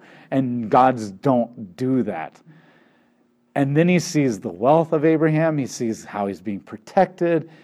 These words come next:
He sees the fruitfulness of Abraham's family and tribe. And he looks at that and he says, "I want to be connected to that." And we don't see a conversion of faith here,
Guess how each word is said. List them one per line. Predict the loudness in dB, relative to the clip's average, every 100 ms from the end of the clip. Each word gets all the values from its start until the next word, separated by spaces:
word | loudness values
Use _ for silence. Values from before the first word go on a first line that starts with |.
| _
He | -6
sees | -6 -4 -2 -2 -6
the | -10
fruitfulness | -6 0 0 2 -2 0 -2 -4 -4
of | -2
Abraham's | -2 -2 -6 -8 -10
family | -6 -4 -2 0 0
and | -2
tribe. | -2 0 2 2 0 -6 -20 _ _ -4
And | 0
he | 2
looks | 2 0 2
at | 0 2
that | 0
and | 0
he | -2
says, | -4 -2
"I | 0
want | 0
to | -2
be | -2
connected | -4 -8 -8 -14
to | -14
that." | -16 -20 _ _ _ _ _ _ _ 0
And | 4
we |
don't | 6 4 2
see | 4 4
a |
conversion | 4 -2 2 4 4 2 -2
of | -2
faith | 0 0 0
here, | -6 -18 -18 -20